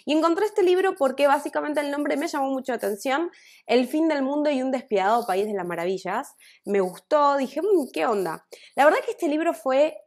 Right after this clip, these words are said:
rarísimo, es un libro muy loco, lo recomiendo totalmente, especialmente cuando me enteré que lo escribió en mil novecientos ochenta y seis, así que te voy a contar basamen-, básicamente de qué trata. Es, es difícil de explicar de qué trata este libro.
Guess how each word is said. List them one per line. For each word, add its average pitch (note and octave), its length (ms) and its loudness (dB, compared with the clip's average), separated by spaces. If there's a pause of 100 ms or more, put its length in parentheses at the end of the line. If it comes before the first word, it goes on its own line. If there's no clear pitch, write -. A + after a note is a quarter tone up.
(120)
rarísimo, F#3 720 -2
es B3+ 440 0
un A#3+ 180 -4
libro A#3 360 0
muy B3 340 0
loco, G#3 540 2 (260)
lo G#3 140 4
recomiendo A3+ 1000 2
totalmente, G#3+ 960 0
especialmente C4+ 560 -4
cuando A3 240 -4
me B3+ 80 -4
enteré A#3+ 400 -2
que A3+ 80 -2
lo G#3+ 60 0
escribió G#3 480 0 (100)
en F#3+ 160 -6
mil A#3+ 140 -6
novecientos B3 360 -6
ochenta C#4+ 480 -6
y E3+ 80 -8 (120)
seis, A#3 480 -4 (500)
así G#3+ 320 -6
que B3 720 4
te C#4+ 80 2
voy E4+ 80 0
a G#4+ 80 -2
contar C#4+ 260 0
basamen-, C4 460 -2
básicamente A3 680 -2
de G3 100 -2
qué G3 100 -4
trata. D3+ 400 -8 (200)
Es, G4 180 -4 (280)
es A#3+ 120 -6
difícil B3+ 500 -8
de E3 60 -2
explicar F#3+ 400 0
de F#3+ 100 -4
qué F#3+ 80 -4
trata E3+ 280 -4
este E3+ 120 -16
libro. E3 320 -12